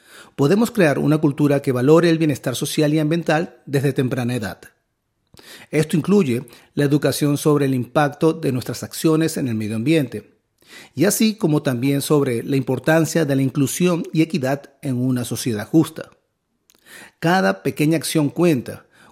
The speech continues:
cuando se trata de promover un cambio positivo. Ya sea a través del consumo consciente, el voluntariado o la educación, todos podemos jugar un papel en la construcción de una sociedad más responsable y sostenible.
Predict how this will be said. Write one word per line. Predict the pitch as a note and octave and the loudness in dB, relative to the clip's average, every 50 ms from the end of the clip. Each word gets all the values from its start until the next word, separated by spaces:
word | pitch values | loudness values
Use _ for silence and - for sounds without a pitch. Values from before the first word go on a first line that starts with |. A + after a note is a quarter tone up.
| _ | _
cuando | - D#3 D#3 D3+ | 0 0 2 2
se | - C#3+ A#2 | 0 -2 -6
trata | - C3 C3 C3 C3 - D#3 C#3+ C#3+ - - _ _ _ | -6 -4 -4 -4 -2 -2 -2 -4 -4 -6 -10 _ _ _
de | - C3+ D#3+ F#3+ | -2 2 2 2
promover | F#3+ - D#3 C#3 C#3 B2+ A#2+ C3+ C3+ C#3 - - _ - | 2 2 2 2 2 2 2 2 0 0 -2 -6 _ 0
un | F3+ E3 D#3 D3+ | 2 4 4 2
cambio | D3+ - - B2 B2 A#2 A#2+ A#2+ | 0 -2 -4 -4 -2 -2 -2 -2
positivo. | A#2 A#2+ A2+ - A2 - - C2 - - - _ _ _ _ _ _ _ _ _ _ _ _ _ _ _ _ - - - - - _ | -4 -6 -8 -8 -10 -10 -12 -14 -16 -16 -20 _ _ _ _ _ _ _ _ _ _ _ _ _ _ _ _ -20 -20 -20 -20 -10 _
Ya | - C#3+ C#3+ | 0 0 0
sea | C#3 - D3 C#3+ C#3+ C#3 | 0 0 0 0 2 2
a | C3+ C#3 | 0 0
través | C#3 C3+ C3 B2+ C3 B2 | -2 -2 -2 -2 -2 -2
del | B2+ C3 B2+ | -4 -4 -6
consumo | - B2+ A2+ - - C3+ A#2+ A#2+ A2 | -6 -8 -6 -4 -4 -4 -4 -4 -6
consciente, | - A2+ G#2+ G2+ - - F3+ F3+ E3 D3+ D#3+ D#3 E3 G3 - - _ _ _ _ _ _ _ _ _ _ | -6 -8 -8 -4 0 2 2 2 2 2 2 0 0 -2 -6 -14 _ _ _ _ _ _ _ _ _ _
el | - C#3 C#3 | -2 -2 0
voluntariado | C3 D3 C#3+ C3+ B2 A#2 A2 A2+ A2+ A#2 A#2+ B2 B2 B2 - | 0 0 0 0 -2 -4 -6 -6 -4 -4 -4 -4 -4 -6 -4
o | - B2 B2+ | -4 -4 -2
la | A#2 A2+ | -2 -2
educación, | A2 A2+ G#2+ - G#2+ - - F#3 F3+ F3 E3+ F3 F3 - _ - - - _ _ _ _ | -4 -6 -6 -8 -8 -2 2 2 4 4 2 0 -4 -8 _ -20 -20 -20 _ _ _ _
todos | - E3+ F3 F#3+ G3+ G3+ G3+ | 0 2 4 6 4 4 4
podemos | - D3+ C#3 C#3 D3 D#3 - | 2 2 2 4 2 2 0
jugar | - C3+ C#3+ C#3+ C#3+ - - | 0 0 0 0 0 -2 0
un | - F#3 F3 | 0 4 4
papel | F#3+ F3 - - E3 D3 B2+ - - | 4 4 4 4 4 4 2 0 -2
en | D3 C#3 | -2 -2
la | C#3 C#3+ D3 | -2 0 2
construcción | - G#3 - - F3 D3 - - E3 D3+ C#3 B2+ | 0 0 0 0 -4 -6 0 2 2 2 4 2
de | A2+ | 0
una | A2+ A#2+ C3 | -2 -2 -2
sociedad | - D3+ C3+ - C#3 A#2 B2 B2+ B2+ | -4 -4 -4 -2 -2 -2 -2 -2 -2
más | - C#3 C3 C3 B2+ | -2 0 0 0 0
responsable | C#3+ C#3 - D#3 C#3 A#2+ - - C3 C3+ C3+ D3 | -2 -2 -2 -2 -2 -2 -2 -2 -2 0 0 0
y | C#3+ | 0
sostenible. | - - B2+ - B2+ A#2 D3 F#3 F3 B2+ G2+ - | -2 -4 -4 -4 -2 0 2 0 0 -2 -6 -10